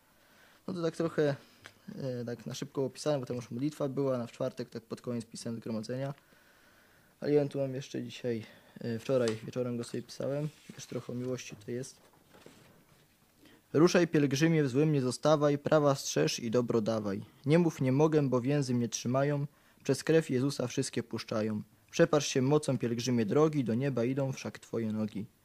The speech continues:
Dzieckiem Boga jesteśmy w Jego dziele, poczynajmy więc tutaj sobie śmiele.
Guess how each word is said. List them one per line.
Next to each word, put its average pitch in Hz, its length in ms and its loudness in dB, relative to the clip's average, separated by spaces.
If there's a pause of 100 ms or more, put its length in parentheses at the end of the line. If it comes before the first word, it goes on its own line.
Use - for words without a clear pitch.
(460)
Dzieckiem 151 420 4
Boga 160 260 6
jesteśmy 151 500 2
w 135 40 -2
Jego 147 240 4
dziele, 110 360 2
poczynajmy 151 580 0
więc 139 200 0
tutaj - 240 0
sobie 120 240 -2
śmiele. 110 480 -4